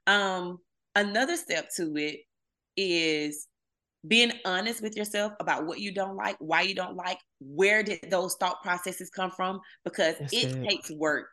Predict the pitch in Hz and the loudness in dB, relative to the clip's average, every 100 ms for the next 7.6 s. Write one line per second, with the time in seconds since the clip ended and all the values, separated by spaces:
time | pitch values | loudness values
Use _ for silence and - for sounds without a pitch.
0 | - _ _ - - 175 160 156 127 160 | -20 _ _ -6 -4 -4 -6 -8 -8 -6
1 | 180 - - 143 143 135 117 131 - 151 | -6 -6 -6 -6 -6 -8 -10 -12 -2 -2
2 | 165 175 135 - - - 175 190 180 165 | -2 -4 -4 -4 -10 -2 -2 2 2 4
3 | 165 - 160 151 160 151 147 143 139 135 | 2 0 -4 -2 -2 -2 -2 -2 -4 -6
4 | _ 175 143 156 - 180 131 87 - - | _ 0 0 -6 -8 -8 -8 -12 -20 -20
5 | - _ 180 165 - - 170 - 165 165 | -20 _ -2 -2 -2 -2 -2 -4 -10 -10
6 | - 202 254 185 143 127 - _ - _ | -4 0 2 0 -4 -6 -12 _ -20 _
7 | 180 175 170 156 147 147 | 0 4 6 6 4 0